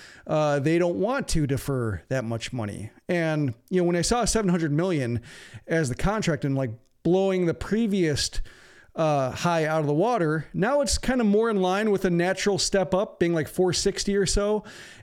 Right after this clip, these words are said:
in, you know, actual,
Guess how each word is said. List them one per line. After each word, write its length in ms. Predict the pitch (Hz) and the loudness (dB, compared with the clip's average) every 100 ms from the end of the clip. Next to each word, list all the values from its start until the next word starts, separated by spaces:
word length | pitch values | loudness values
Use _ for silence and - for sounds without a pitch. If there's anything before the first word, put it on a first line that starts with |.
| - | -4
in, 680 | 202 190 190 185 185 170 - 294 - _ | -2 0 0 2 2 0 -4 -18 -20 _
you 120 | 185 165 | 0 0
know, 80 | - | 2
actual, 840 | 175 180 - 185 180 175 160 - | -2 0 0 2 4 2 0 -4